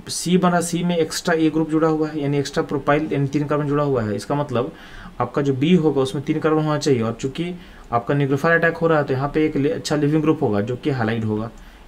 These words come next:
यानी इसमें आपको कोई chlorine, bromine, iodine जो भी जहाँ पे जोड़ना पड़ेगा।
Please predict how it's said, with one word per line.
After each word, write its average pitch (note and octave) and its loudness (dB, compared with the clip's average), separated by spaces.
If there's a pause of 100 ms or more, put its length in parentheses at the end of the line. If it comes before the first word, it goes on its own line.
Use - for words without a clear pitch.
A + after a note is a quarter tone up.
यानी B2+ -2
इसमें D3 -2
आपको C#3+ -4
कोई D3 0 (240)
chlorine, C#3+ 4
bromine, C#3+ 2
iodine C#3 2
जो B2+ 2
भी C3+ 0
जहाँ B2+ -2
पे C#3 -2
जोड़ना G#2 0
पड़ेगा। F#2+ -8